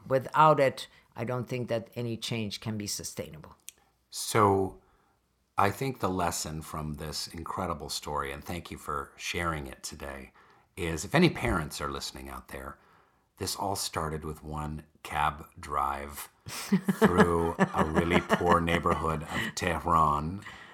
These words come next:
Speaker 2: And I think that's so important, uh, for parents to take their children and show them firsthand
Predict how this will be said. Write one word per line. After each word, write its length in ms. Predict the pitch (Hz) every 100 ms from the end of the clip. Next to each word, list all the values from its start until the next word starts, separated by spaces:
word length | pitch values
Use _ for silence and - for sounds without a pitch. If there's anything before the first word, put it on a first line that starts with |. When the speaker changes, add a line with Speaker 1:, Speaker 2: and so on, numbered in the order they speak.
| - - -
Speaker 2:
And 680 | 90 90 90 92 92 92 - - - _
I 160 | 95 101
think 300 | - 98 -
that's 220 | 101 -
so 220 | - 98
important, 680 | 101 - 95 120 82 76 - -
uh, 380 | 90 80 78 76
for 260 | - 85
parents 720 | 78 - 107 87 76 - - -
to 200 | 85 80
take 360 | - 92 90
their 120 | 90 82
children 540 | - 82 78 73 76 - - - -
and 360 | 82 80 80 -
show 380 | - - 90 90
them 200 | 85 82
firsthand 920 | 76 85 78 - 90 85 80 73 76